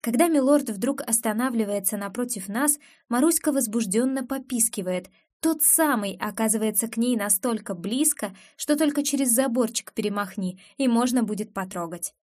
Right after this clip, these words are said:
На всякий случай я прихватываю свою Плюшку за капюшон курточки. Я, конечно, знаю свою дочь, и она у меня девушка исполнительная.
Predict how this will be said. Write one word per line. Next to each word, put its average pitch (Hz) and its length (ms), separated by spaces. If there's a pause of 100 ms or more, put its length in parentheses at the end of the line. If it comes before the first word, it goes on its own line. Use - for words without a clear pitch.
(320)
На 226 160
всякий 220 380
случай 269 420
я 214 200
прихватываю 226 760
свою 202 400
Плюшку 220 560
за 208 100
капюшон 214 500
курточки. 190 680 (300)
Я, 320 280
конечно, 330 480
знаю 311 340
свою 226 300
дочь, 202 300 (220)
и 226 120
она 220 320
у 277 60
меня 208 260
девушка 285 480
исполнительная. 285 960